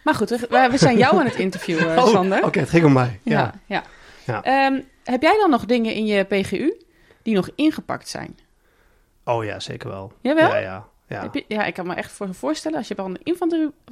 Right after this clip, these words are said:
Speaker 1: infanterie bent, dat je ook echt alle, al die spullen, al die, die meuk
Speaker 2: Nou,
Speaker 1: die je
Speaker 2: je
Speaker 1: dan hebt, dat je dat allemaal wel ook he-, nodig hebt.
Speaker 2: Nou, je, ja,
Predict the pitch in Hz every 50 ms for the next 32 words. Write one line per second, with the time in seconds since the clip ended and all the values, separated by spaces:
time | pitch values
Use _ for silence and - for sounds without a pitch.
0 | - - 254 285 - 320 277 277 277 240 247 247 262 311 - - _ _ _ _
1 | _ _ - - _ _ - - 190 190 - 196 - - 160 165 - - - 143
2 | - - - - _ _ _ _ 247 269 302 370 392 427 - - 285 330 370 359
3 | 320 311 - - - - 330 330 330 320 294 285 285 294 311 - - _ _ -
4 | 240 254 254 262 240 233 233 233 233 _ _ 233 214 208 208 208 190 _ _ _
5 | _ _ _ _ - 208 202 196 208 208 233 277 302 - - 98 98 98 202 208
6 | 226 233 233 226 214 214 208 196 190 190 196 226 - - - - - 220 220 220
7 | - 233 208 202 214 208 214 233 220 202 208 202 196 196 196 196 - 202 196 -
8 | - 190 196 208 220 240 214 - - - - - - - _ _ _ _ _ _
9 | 160 113 104 107 101 101 107 107 135 117 123 151 143 127 120 113 107